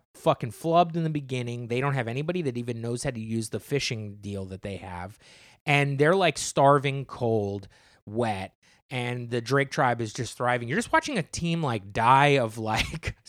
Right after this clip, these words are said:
<laughs> like, hunger, and they're not winning any food. They're not eating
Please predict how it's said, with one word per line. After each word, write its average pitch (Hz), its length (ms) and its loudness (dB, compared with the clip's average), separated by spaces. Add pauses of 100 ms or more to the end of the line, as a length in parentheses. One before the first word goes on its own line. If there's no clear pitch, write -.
(140)
<laughs> - 260 -6
like, 151 380 0 (340)
hunger, 143 680 4 (400)
and 180 160 4
they're 190 120 6
not 196 240 4
winning 185 320 4 (100)
any 160 400 2
food. 123 520 2
They're 120 100 0
not 135 220 0
eating 131 300 -4